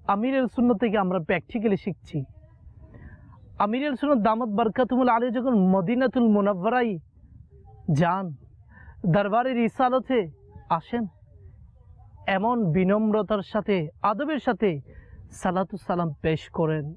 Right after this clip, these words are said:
এমনভাবে চলাফেরা করেন, নিজেকে অপরাধী মনে করেন। যখন মদিনার বিদায় হয়, মদিনা থেকে যখন ফিরে আসে,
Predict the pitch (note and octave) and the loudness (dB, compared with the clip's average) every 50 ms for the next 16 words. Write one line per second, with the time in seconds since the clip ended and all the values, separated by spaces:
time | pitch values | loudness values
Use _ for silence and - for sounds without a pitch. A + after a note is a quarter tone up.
0 | - - - G#3 G3 G3 A3 B3 A#3+ G#3+ G3 G3 F#3 G#3 G#3+ F#3+ D#3 - - F#3 | -16 -6 -4 -2 -2 0 -2 -2 0 0 0 2 4 2 2 2 0 -4 -4 -2
1 | D#3+ E3 E3 - - F#3+ F#3 D3+ - E3+ D#3+ F3 E3+ D3+ - - - - - - | 0 0 0 0 -2 -2 -2 -2 -2 -2 -2 -2 -2 -4 -6 -10 -18 -20 -20 -20
2 | - - - - F#3 D#3+ D3+ G3 F3+ - F3+ C#3+ C#3+ C#3+ - E3+ F3+ F#3 F#3 E3+ | -20 -14 -2 0 2 2 2 2 0 0 0 0 0 0 0 -2 -2 0 0 -2
3 | E3 D3 C#3 C3+ B2+ A#2 - F#3 D#3 - - - - - - - - - - - | -2 -2 -2 -4 -6 -8 -10 -12 -14 -14 -16 -20 -20 -20 -20 -20 -20 -20 -20 -20
4 | - - - - D#3+ F#3+ F3 - - G#3+ G#3+ F#3+ D#3+ D3 - - - - - - | -20 -8 -2 0 2 2 2 0 -2 -4 -4 -4 -6 -12 -14 -18 -20 -20 -20 -20
5 | - - - - - - - - - - - F#3 F#3 D#3+ G3+ G3+ G3+ G3+ G3+ F3+ | -20 -20 -20 -20 -20 -20 -20 -20 -6 0 2 2 4 4 4 2 2 2 0 0
6 | E3 C#3 D3+ F3+ F3+ D#3 F3 F#3+ G#3 G#3 G3 F3+ D#3+ D#3+ E3 E3 D#3 C#3 - - | -2 0 0 2 2 2 2 2 2 0 0 0 -2 -2 -2 -4 -4 -8 -10 -14
7 | _ - - - - - - - F#3+ F3+ F#3 A3 A#3 A#3 G#3 B3 A#3 A3+ A#3+ G#3 | _ -20 -20 -20 -20 -20 -4 0 2 2 4 2 2 2 2 0 0 2 2 2
8 | A#3 A3+ C4 B3 G3 - - C4 B3 B3+ B3 A#3 - - B3+ B3 A3 G3 | 2 2 2 0 0 0 2 2 4 4 2 2 0 0 0 0 0 0